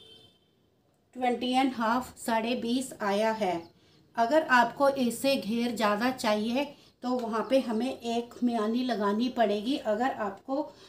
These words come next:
घेर इतना ही चाहिए तो हमें मियानी लगाने की ज़रूरत नहीं पड़ेगी।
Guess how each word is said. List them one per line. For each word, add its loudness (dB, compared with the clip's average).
घेर 4
इतना 2
ही 4
चाहिए 2
तो -2
हमें 0
मियानी 0
लगाने -2
की -4
ज़रूरत -2
नहीं 0
पड़ेगी। 0